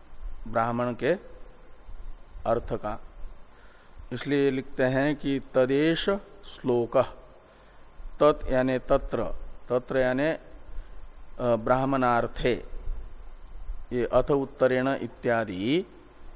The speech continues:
ब्राह्मण वाक्य के अर्थ में एषः श्लोक, एष यानी वक्ष्यमानः श्लोक यानी मंत्र,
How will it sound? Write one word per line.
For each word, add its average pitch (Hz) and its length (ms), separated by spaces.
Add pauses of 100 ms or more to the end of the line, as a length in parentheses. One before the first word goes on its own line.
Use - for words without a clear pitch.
(240)
ब्राह्मण 127 760
वाक्य - 500
के 147 260
अर्थ 117 520
में 120 340 (2500)
एषः 143 580
श्लोक, 131 640
एष 123 320
यानी 127 420
वक्ष्यमानः 117 840
श्लोक 123 640
यानी 120 260
मंत्र, 110 460